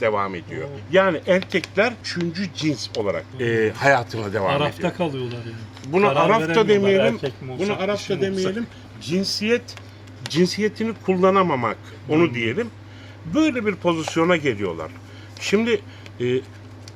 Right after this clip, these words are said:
Speaker 1: balın başlangıç, e, durumu bu Turan
Speaker 2: Evet.
Speaker 1: kardeşim.
Speaker 2: Peki, e, şöyle de bir durum var. Hani arıyla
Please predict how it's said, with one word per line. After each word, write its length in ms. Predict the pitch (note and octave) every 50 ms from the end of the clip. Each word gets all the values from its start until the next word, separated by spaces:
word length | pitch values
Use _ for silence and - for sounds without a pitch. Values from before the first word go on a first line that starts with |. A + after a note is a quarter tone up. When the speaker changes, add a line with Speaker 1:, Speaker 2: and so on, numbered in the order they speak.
| - - - - - - - - - -
Speaker 1:
balın 360 | - D3 D#3+ G#3+ B3+ B3+ G3+
başlangıç, 760 | F#3+ F3+ E3 - - F#3 F3+ F#3 F3+ F3+ G#3+ - - - - - - - - - -
e, 60 | C3 B2+ C3 B2+ A#2 - -
durumu 380 | - F#3 F#3 F#3 G#3+ C4 G#3 D3
bu 160 | D3 B2+ - - - - - - -
Turan 180 | B2 A2+ C#3+
Speaker 2:
Evet. 80 | C3+ A#2+
Speaker 1:
kardeşim. 420 | A2 F#2+ E2+ E2+ F2 - - - - - -
Speaker 2:
Peki, 260 | - F3 F3 - - G3+
e, 840 | D#3 B2 C#3+ F3+ D#3 D3 C#3+ C#3 C#3 C#3 C#3 C3+ C3+ C3+ C3+ B2+
şöyle 380 | - - - E3+ F#3+ A3 G3+ E3+
de 140 | E3+ D3
bir 120 | C3 C3+ B2
durum 320 | C3 C3+ B2+ B2+ B2 B2
var. 260 | C3+ C#3 C#3 - - - -
Hani 280 | D3+ C#3+ C#3+ C#3+ D3 - - -
arıyla 580 | - C3+ C3+ C#3 C#3+ C#3+ C#3 C#3 D3 C#3 C3+ -